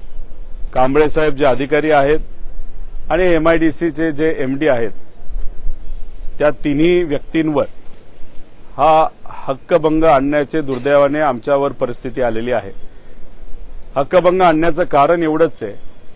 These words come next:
अधिवेशनामध्ये अनेक वेळा हा मुद्दा म्हणजे एमआयडीसीचा माझ्या मतदारसंघाचा मी मांडला,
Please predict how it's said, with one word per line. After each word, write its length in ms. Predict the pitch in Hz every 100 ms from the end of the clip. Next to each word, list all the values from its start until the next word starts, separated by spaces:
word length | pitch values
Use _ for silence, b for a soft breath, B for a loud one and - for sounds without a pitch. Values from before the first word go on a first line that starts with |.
| - - - - - - - -
अधिवेशनामध्ये 800 | 127 160 175 165 175 175 170 185
अनेक 460 | 185 151 156 185
वेळा 260 | 180 165 131 - - - - - -
हा 220 | - 156
मुद्दा 400 | 135 120 131 151 165 -
म्हणजे 320 | 135 131 160
एमआयडीसीचा 720 | 160 156 165 143 123 139 127 143
माझ्या 320 | 120 120 151
मतदारसंघाचा 880 | 127 123 131 120 135 123 120 113 139
मी 120 | 151
मांडला, 420 | 127 113 107 104